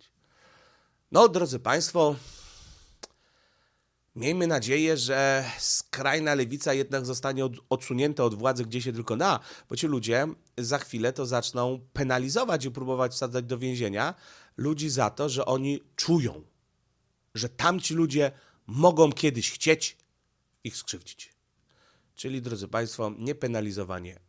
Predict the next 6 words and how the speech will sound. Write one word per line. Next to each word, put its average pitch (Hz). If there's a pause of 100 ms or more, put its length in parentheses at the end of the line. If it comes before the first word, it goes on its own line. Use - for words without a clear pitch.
(180)
działań, 135
nie 117
penalizowanie 95
skutków, 135 (720)
tylko 110
penalizowanie 87